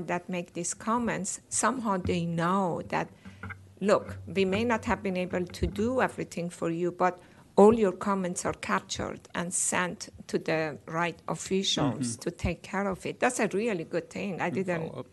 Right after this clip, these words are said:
Speaker 1: know about it.
Speaker 2: Yeah. I was actually thinking while you were talking about this, I'm like, I want, just because it's part of my day job, is I was wondering if you were using NVivo. I actually wrote it down in a question mark test. So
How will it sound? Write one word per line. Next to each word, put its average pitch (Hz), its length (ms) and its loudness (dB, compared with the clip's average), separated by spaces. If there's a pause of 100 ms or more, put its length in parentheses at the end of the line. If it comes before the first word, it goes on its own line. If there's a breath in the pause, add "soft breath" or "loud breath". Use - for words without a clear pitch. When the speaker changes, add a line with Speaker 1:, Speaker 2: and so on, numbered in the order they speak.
(140)
Speaker 1:
know 175 180 -2
about 202 400 -2
it. - 80 -2 (500)
Speaker 2:
Yeah. 127 120 -4 (840 loud breath)
I 147 80 4
was 135 140 4
actually 123 260 0
thinking 117 360 -6
while 113 120 -4
you 110 100 -4
were 110 80 -6
talking 110 340 -6
about 107 220 -8
this, 123 160 -8
I'm - 80 -10
like, 110 200 -6
I 110 40 -8
want, 113 180 -8 (680 loud breath)
just 123 160 -6
because 123 280 -2
it's - 220 -10 (320)
part 113 160 6
of 113 80 -2
my 104 240 -4 (240)
day - 160 0
job, 104 280 -6
is - 140 -8
I - 40 -2
was - 140 -2
wondering 190 240 -4
if - 140 -8
you 120 60 -4
were 110 120 -6
using 107 380 -4
NVivo. 101 600 -4
I 98 40 -6
actually 113 240 -6
wrote 107 160 -6
it - 80 -8
down 98 180 -10
in - 80 -10
a - 40 -14
question - 360 -8
mark - 180 -8
test. - 300 -12
So - 60 -12